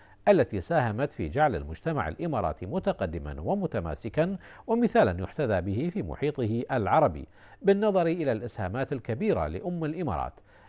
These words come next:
التي حرصت على الجمع بين أصالة العادات والتقاليد التي يرتكز عليها التراث الإماراتي الأصيل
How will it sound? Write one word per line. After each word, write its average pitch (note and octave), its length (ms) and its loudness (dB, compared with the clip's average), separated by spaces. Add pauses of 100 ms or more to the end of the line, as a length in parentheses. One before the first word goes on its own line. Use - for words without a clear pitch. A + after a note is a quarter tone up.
(140)
التي B2 320 4
حرصت D3 580 0
على F2 200 0
الجمع C3 420 0
بين F#3 240 -2
أصالة D3 520 0
العادات F2 460 -2
والتقاليد A#2 760 -2 (340)
التي F#3 460 2
يرتكز A#2 600 -2
عليها B2 360 0
التراث C3 500 -2
الإماراتي A#2+ 760 -4
الأصيل E2 520 -6